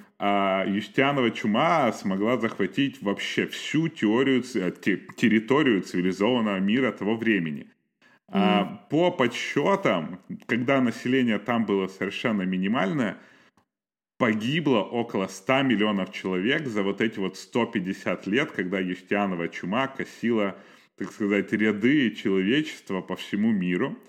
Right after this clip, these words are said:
Speaker 1: А, к примеру, Византия в те времена потеряла половину своего населения. И, а, я, я читал, что там вот даже были сводки, что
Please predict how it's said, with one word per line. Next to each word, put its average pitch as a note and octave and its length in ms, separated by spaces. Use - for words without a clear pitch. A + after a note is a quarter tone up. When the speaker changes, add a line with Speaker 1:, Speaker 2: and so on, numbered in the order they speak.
Speaker 1:
А, G2+ 600
к - 60
примеру, A#2+ 480
Византия G#2+ 840
в - 100
те A#2 140
времена G2 440
потеряла A2 500
половину G#2+ 760
своего F#2 360
населения. F2 720
И, A2+ 300
а, F#2 560
я, A2 220
я A2 260
читал, C3 320
что G#2+ 220
там G2+ 220
вот F#2+ 120
даже G2 240
были G2+ 220
сводки, C3 500
что - 380